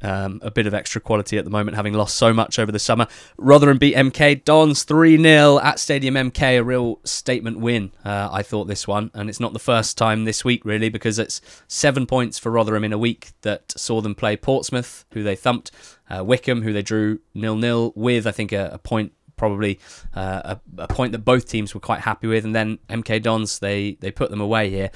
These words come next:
It means it's five wins, three draws in their last eight, Rotherham, uh, after a start of the season where they were struggling for confidence in front of goal. That's all gone now, uh, taking their chances. And look, overall, they're such a good side,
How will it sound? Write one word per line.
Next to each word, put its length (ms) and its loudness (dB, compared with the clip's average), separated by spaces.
It 100 -4
means 180 0
it's 100 -6
five 300 0
wins, 260 -2
three 240 -4
draws 380 -2
in 80 -6
their 80 -2
last 260 -2
eight, 180 -2
Rotherham, 380 -4
uh, 300 -6
after 320 -6
a 100 -6
start 280 -2
of 40 -8
the 60 -6
season 320 -2
where 100 2
they 120 2
were 80 -2
struggling 480 -2
for 120 -14
confidence 480 -4
in 80 -8
front 200 -4
of 80 -10
goal. 340 4
That's 380 -6
all 160 0
gone 240 2
now, 240 -2
uh, 140 -6
taking 320 -6
their 140 -4
chances. 540 -6
And 120 -4
look, 220 -2
overall, 760 2
they're 80 -8
such 260 -4
a 40 -2
good 200 -2
side, 480 0